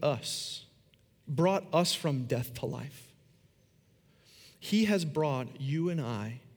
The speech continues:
from death to life so that we can go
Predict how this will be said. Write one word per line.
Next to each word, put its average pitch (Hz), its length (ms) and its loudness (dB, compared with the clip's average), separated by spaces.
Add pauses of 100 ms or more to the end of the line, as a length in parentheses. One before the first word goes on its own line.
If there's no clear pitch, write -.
(180)
from 135 300 0
death 139 380 2 (260)
to - 140 -2
life 127 440 0
so - 220 -2
that 131 240 -2
we 151 240 0
can 180 380 -2
go 117 400 0